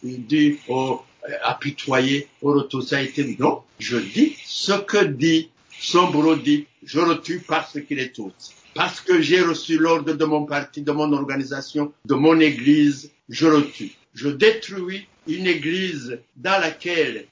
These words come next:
un groupe de trois mille Tutsis se sont réfugiés,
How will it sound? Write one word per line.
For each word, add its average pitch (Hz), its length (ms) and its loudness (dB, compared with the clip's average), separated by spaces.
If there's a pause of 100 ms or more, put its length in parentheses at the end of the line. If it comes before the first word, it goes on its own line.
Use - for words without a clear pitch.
un 147 180 0
groupe 151 420 -6
de 147 120 -4
trois 185 320 -2
mille 175 300 -6
Tutsis 131 540 -10 (180)
se - 160 -14
sont 190 180 -4
réfugiés, 147 640 -2